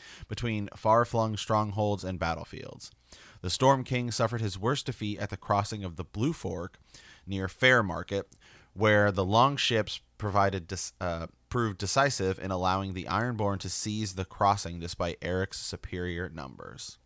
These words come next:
I just find it, I just find it in-, interesting that at, at some point the, the Storm King, you know, fell at,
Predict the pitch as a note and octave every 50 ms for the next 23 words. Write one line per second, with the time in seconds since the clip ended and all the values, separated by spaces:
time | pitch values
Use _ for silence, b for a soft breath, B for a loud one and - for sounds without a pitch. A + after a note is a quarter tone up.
0 | _ _ _ _ _ _ _ _ _ _ _ _ _ _ _ _ _ - - -
1 | B B B B B B B B B B B B B B F2 G#2+ G#2+ - A#2+ A#2
2 | A2+ G#2+ G#2 - A#2+ B2 A#2+ A2 B2 A#2+ A2+ G2+ F2 A#2 A#2+ - - - A#2 A2
3 | G#2 G#2+ - - G#2+ G2+ G2 G2 F#2+ D#2+ - G2 G2 - - A#2 G#2 G2+ F2+ A2
4 | G#2+ G#2 G2 G2 - - D#2+ F2+ - - F2 F#2+ F#2 - - - A#2+ G#2+ G#2+ G#2
5 | G2 F2+ - G#2+ G2 F#2 F2 F2 E2+ E2+ E2+ E2+ _ _ - F2+ F2 E2 E2+ E2+
6 | - - - A#2+ G#2+ F#2+ F#2 F2 E2 D#2 D#2 C#2+ - - E2+ D#2 -